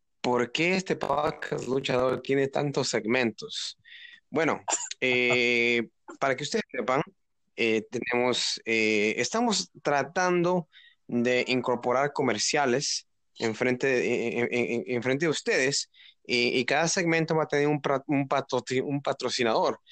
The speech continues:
Y entonces estamos tratando algo nuevo para ver si es que funciona. Am, si es que te interesa, pues, en patrocinar este podcast luchador,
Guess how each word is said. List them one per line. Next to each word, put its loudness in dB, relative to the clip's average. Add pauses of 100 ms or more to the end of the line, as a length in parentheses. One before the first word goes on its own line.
(340)
Y 0
entonces -2
estamos 0
tratando 0
algo 2
nuevo 2
para 0
ver 2
si -2
es -6
que -4
funciona. 0 (460)
Am, 0
si -2
es 0
que -2
te 0
interesa, 2
pues, 0
en 2
patrocinar 0
este -2
podcast -2
luchador, 0